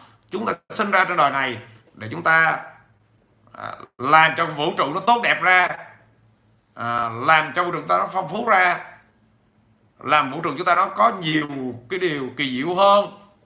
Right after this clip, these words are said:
nhiều yêu thương hơn. Chứ không phải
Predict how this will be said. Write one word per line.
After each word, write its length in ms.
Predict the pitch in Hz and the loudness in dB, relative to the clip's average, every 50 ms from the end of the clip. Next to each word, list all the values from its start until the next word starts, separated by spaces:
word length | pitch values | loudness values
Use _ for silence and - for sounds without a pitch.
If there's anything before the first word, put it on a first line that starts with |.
| _ _ _ _ _ _ _ | _ _ _ _ _ _ _
nhiều 260 | - 147 151 151 156 | -10 -6 -6 -6 -6
yêu 160 | 151 170 185 180 | -4 -2 -2 0
thương 200 | 185 202 196 202 | 2 2 6 8
hơn. 440 | 214 226 240 247 240 208 - - - - - _ _ - - - - _ _ _ | 10 10 10 8 6 0 -6 -16 -20 -20 -20 _ _ -20 -20 -20 -20 _ _ _
Chứ 120 | - 233 254 | 2 2 2
không 140 | 277 269 196 | 2 2 0
phải 440 | 147 131 131 147 170 214 262 254 | 4 6 8 8 8 8 6 2